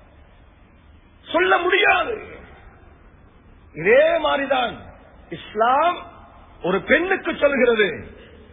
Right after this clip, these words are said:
பெண் அழகை வெளிப்படுத்தக்கூடிய இடமாக இஸ்லாம் முதலிடம் கொடுத்திருக்கிறது.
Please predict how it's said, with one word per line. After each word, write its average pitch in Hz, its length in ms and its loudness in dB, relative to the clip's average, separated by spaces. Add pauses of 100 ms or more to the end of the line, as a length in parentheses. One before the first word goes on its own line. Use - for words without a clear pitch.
(340)
பெண் 339 280 0
அழகை 302 540 2
வெளிப்படுத்தக்கூடிய 277 920 0
இடமாக 233 440 0
இஸ்லாம் 233 440 -4 (240)
முதலிடம் 262 720 2
கொடுத்திருக்கிறது. 196 840 0